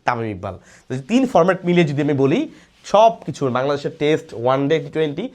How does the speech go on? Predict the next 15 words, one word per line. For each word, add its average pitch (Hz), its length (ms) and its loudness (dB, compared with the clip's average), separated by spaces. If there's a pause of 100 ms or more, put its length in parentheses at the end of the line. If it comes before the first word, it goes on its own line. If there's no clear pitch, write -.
(300)
সব 214 220 6
মিলিয়ে 117 260 -2 (440)
সেঞ্চুরিতে 165 440 0 (160)
এক 156 140 -2
নম্বরে 135 340 0
আছেন 190 220 -4 (440)
তামিম 156 360 2
ইকবাল। 98 260 -8 (160)
কিন্তু 220 280 -2 (640)
শুধুমাত্র 311 520 4 (160)
টেস্ট, 180 200 0 (140)
টেস্টের 190 340 0
কথা 165 200 -6
যদি 139 140 -2 (100)
বলি, 117 160 -2